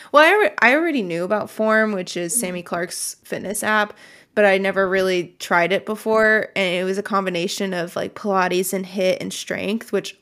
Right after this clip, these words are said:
Speaker 1: all three things that I loved. Got into that, that made me so consistent. And I think once I built up that consistency and that discipline to, like, just go to my apartment gym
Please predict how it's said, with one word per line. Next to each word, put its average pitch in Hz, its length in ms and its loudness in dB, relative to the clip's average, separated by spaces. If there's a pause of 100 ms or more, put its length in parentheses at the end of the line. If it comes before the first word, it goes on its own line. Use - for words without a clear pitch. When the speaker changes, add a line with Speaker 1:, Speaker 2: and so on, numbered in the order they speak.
Speaker 1:
all 185 280 0
three 190 280 -4
things 190 340 -6
that 190 140 0
I 180 60 0
loved. 175 500 -2 (800)
Got 233 220 6
into 233 180 -4
that, 190 300 8
that 214 140 2
made 233 220 2
me 220 180 0
so 185 880 -2
consistent. - 720 -6 (420)
And 185 440 0
I 202 80 -2
think 196 260 -6
once 226 180 -4
I 269 60 0
built 190 320 -2
up 185 220 -4
that 185 180 -4
consistency 208 640 -6
and 208 100 -4
that 170 160 -8
discipline 202 480 -4
to, 202 120 -6
like, 175 260 -4
just 185 200 -8
go 185 240 -2
to 185 540 -2
my 185 200 -4
apartment 196 500 -4
gym 220 320 -2